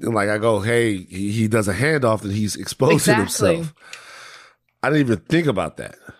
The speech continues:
Speaker 2: And
Speaker 1: You
Speaker 2: the
Speaker 1: know what I
Speaker 2: fact
Speaker 1: mean?
Speaker 2: you tried to put this <laughs> man in danger.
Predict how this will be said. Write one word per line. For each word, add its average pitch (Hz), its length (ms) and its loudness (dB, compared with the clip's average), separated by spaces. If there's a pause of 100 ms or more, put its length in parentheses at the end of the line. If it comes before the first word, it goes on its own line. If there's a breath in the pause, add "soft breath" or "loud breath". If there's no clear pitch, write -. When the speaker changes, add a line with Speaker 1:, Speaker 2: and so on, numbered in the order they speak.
(880 loud breath)
Speaker 2:
And 190 120 0
Speaker 1:
You 190 80 2
Speaker 2:
the 208 60 0
Speaker 1:
know - 40 -
what 208 40 2
I - 80 4
Speaker 2:
fact 214 60 2
Speaker 1:
mean? 220 100 -4
Speaker 2:
you 226 60 -4
tried 190 340 -2
to 202 120 -8 (260)
put 220 220 -4
this 202 200 -2
<laughs> 202 120 0
man 208 220 0
in 180 160 -6
danger. 208 600 -4